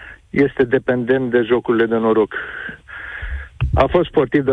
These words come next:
performanță și a, a început să joace din perioada în care juca fotbal. Deci sunt mai bine de paisprezece, cincisprezece ani de atunci. Și de-a lungul anilor a pierdut sume foarte mari la, la jocurile de noroc.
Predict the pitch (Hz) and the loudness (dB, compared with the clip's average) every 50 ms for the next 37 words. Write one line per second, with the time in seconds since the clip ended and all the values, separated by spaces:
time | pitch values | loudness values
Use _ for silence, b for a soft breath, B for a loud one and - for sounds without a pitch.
0 | 123 - 127 120 104 - - 120 113 113 120 139 156 151 139 - - 151 135 123 | 0 2 0 0 0 0 0 0 2 2 2 0 0 0 0 0 2 2 2 0
1 | - - - 135 123 123 123 120 117 113 120 120 123 127 127 123 117 - 120 - | 0 0 0 2 2 2 2 2 2 0 0 0 0 2 2 2 2 2 2 2
2 | 151 139 - 139 127 110 135 139 131 - - 135 123 113 123 117 113 - 120 117 | 0 0 2 0 2 2 2 0 0 0 0 0 2 2 0 0 0 2 2 2
3 | 120 123 123 110 120 113 113 113 101 - 117 113 113 113 113 113 110 104 92 - | 2 2 2 2 2 0 0 0 0 0 2 2 4 4 4 4 2 0 -2 -8
4 | _ _ _ - - 107 113 - 123 120 104 - - 120 107 95 95 104 101 101 | _ _ _ -4 0 0 2 2 2 0 2 2 0 0 0 0 0 0 0 0
5 | 120 B B B B B B B B B B B B B B B B B B B | -2 B B B B B B B B B B B B B B B B B B B
6 | _ _ _ _ - - 113 107 - - - 120 113 110 101 107 113 113 110 104 | _ _ _ _ -4 0 0 0 -2 -2 0 0 0 0 0 0 0 0 2 2
7 | 120 123 123 117 107 113 - - 117 120 104 - - 107 110 107 98 - - 98 | 0 2 2 2 0 0 0 0 0 0 -2 -2 -2 0 0 0 0 -2 -2 -2
8 | - - 120 110 - - 117 110 101 - - 113 110 110 104 104 101 - - 107 | -2 -2 -4 -4 0 0 0 0 0 0 0 0 0 0 0 0 0 0 0 -4
9 | 104 101 - - - - - - - 110 107 101 - - - - - - - - | -4 -4 -6 -8 -10 -10 -6 -2 0 0 0 0 -4 -10 -20 -20 -20 -20 -14 -4
10 | 123 117 120 120 127 147 147 131 127 131 139 143 143 135 127 127 127 120 120 113 | 0 0 2 2 2 2 2 2 2 2 2 2 2 2 2 2 2 2 2 0
11 | 110 - - 110 107 107 123 123 - - - - - 127 123 123 117 113 110 98 | 2 2 0 0 2 2 0 0 0 -4 -4 -2 0 2 2 2 2 0 0 -2
12 | 85 - - B B B B B B B B B B B B B B B B B | -6 -10 -18 B B B B B B B B B B B B B B B B B
13 | - - - _ - - - 139 127 113 - 123 110 110 113 107 - - 113 113 | -20 -20 -20 _ -4 -2 0 0 0 0 0 0 2 0 0 -2 -2 -2 0 2
14 | 110 107 107 104 98 98 107 110 107 104 104 117 113 - 117 107 104 107 101 107 | 2 2 2 0 0 0 2 2 2 4 2 2 2 2 2 2 2 2 2 0
15 | 107 104 104 104 104 131 135 - - | 0 2 2 2 4 2 2 0 -4